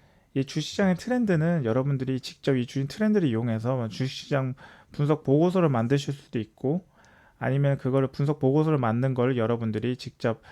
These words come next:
어, 이메일이나 아니면 텔레그램, 아니면 슬랙이나 이런 쪽으로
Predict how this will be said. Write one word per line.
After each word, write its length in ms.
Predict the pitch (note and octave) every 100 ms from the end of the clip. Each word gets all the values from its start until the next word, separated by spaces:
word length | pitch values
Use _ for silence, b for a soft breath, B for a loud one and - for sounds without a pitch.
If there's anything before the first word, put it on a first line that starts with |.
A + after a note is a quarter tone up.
| B B B
어, 320 | A#2 A2 G#2+
이메일이나 920 | A2+ A#2 D3 D3 C3 A#2+ B2 D3 D#3 -
아니면 340 | B2 A#2+ A#2 A2+
텔레그램, 600 | D#3 F3 D#3 A#2+ C#3 C#3+
아니면 420 | A#2 A2 G#2+ G#2+
슬랙이나 880 | - - - - D3+ F3+ E3 - B2
이런 240 | A#2 B2+
쪽으로 300 | C3 B2 B2